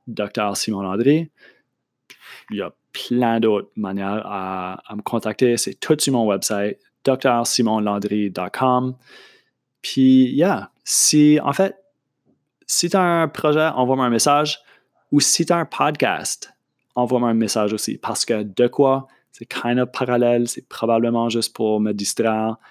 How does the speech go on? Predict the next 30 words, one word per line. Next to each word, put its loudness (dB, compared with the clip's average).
But 0
de 2
quoi 2
que -6
j'aimerais 0
vraiment 0
faire, -2
ça -8
serait -6
monter 0
un -10
réseau 0
de -4
podcasts -4
francophones, 0
euh, -6
ben, -4
de, -2
de -6
francophones 0
qui -4
viennent 2
de 0
milieux 0
minoritaires. -4
Comme 0
ça, 0
on 2
pourrait -2
tout 0